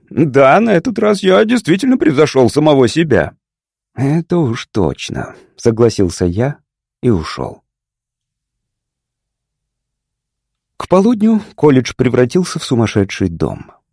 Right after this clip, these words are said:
Спрос на души непрерывно рос, богатые парни стали предлагать премиальные за информацию о свободных душах.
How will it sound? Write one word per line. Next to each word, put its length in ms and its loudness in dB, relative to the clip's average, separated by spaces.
Спрос 420 0
на 140 2
души 340 0
непрерывно 720 0
рос, 340 -2
богатые 460 2
парни 320 2
стали 260 0
предлагать 600 0
премиальные 640 2
за 120 2
информацию 680 0
о 80 -6
свободных 640 0
душах. 640 -8